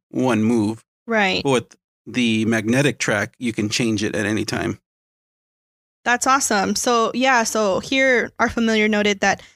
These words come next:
Speaker 2: since the, it goes in different directions, it also encourages the guests to ride it multiple times.
Speaker 1: Yeah, 'cause you get a different experience each time.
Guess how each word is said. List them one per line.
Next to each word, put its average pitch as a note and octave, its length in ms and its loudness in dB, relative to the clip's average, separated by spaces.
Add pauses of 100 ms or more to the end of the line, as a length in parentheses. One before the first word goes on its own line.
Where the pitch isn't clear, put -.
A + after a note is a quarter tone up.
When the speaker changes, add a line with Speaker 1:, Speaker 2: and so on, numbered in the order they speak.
(180)
Speaker 2:
since A3 240 0
the, G#3+ 320 0
it G3 200 0
goes G#3+ 440 0
in D4 80 0
different D4 260 0
directions, C#4 440 0
it A3+ 80 0
also G#3+ 240 0
encourages G#3 560 0
the G3+ 100 -2
guests G3 380 2
to G3+ 80 -2
ride F#3+ 200 2
it - 80 -2
multiple G3 380 -4
times. - 520 0
Speaker 1:
Yeah, C#3+ 140 2
'cause A#2 200 0
you A#2+ 80 2
get A#2+ 180 0
a A2+ 80 2
different A2+ 300 0
experience G#2+ 560 0
each G#2 160 -4
time. G#2+ 340 -4